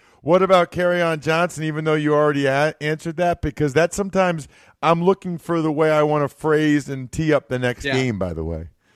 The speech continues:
Speaker 2: Uh, Auden Tate, yeah, it was the leading receiver. I just don't trust this offense and Andy Dalton. He did see ten targets, and he's been playing quite a bit.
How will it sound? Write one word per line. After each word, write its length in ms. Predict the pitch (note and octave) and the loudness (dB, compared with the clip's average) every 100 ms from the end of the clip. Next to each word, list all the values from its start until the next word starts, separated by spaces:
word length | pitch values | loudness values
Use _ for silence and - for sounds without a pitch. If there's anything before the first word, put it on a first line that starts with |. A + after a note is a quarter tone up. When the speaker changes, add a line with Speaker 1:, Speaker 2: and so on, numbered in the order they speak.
| _ - | _ -4
Speaker 2:
Uh, 180 | F3+ F3 | -4 2
Auden 400 | A3 B3+ B3 F#3+ | 2 2 0 -12
Tate, 380 | - A3 F#3+ | -4 -2 -2
yeah, 220 | D3 D#3 D3+ | -2 -2 -2
it 100 | E3 | -4
was 140 | D#3 | -6
the 100 | E3 | -6
leading 280 | E3 F#3 F3 | -6 -6 -6
receiver. 520 | C#3 - F3 D#3 D3 | -6 -4 -2 0 0
I 140 | F3+ G3 | 0 0
just 180 | G3 | 0
don't 160 | G3 F3+ | -4 -4
trust 520 | - - D#3+ D#3+ - _ | -8 -4 -2 -2 -8 _
this 200 | D3+ C#3+ | -10 -6
offense 440 | D3+ C#3 C#3+ C3+ C3 | -2 -2 -2 -6 -8
and 100 | B2+ | -4
Andy 300 | C3+ C3 A#2+ | -4 -4 -6
Dalton. 340 | C3 B2+ G#2 | -4 -4 -6
He 120 | A2 | -14
did 220 | C#3 B3 | -2 0
see 200 | D#4 G#4+ | 0 -8
ten 240 | G4 D#4 D4 | -2 -2 0
targets, 480 | C4 C4 F3 F#2 - | 2 0 -2 -14 -8
and 180 | E3+ | -8
he's 140 | G3 E3+ | -6 -4
been 180 | G#3 - | -6 -6
playing 360 | - B3 A#3 | 0 0 0
quite 260 | G3 G3 F#3 | -2 -2 0
a 40 | |
bit. 360 | C#3 F3 C#3+ - | 0 0 0 -2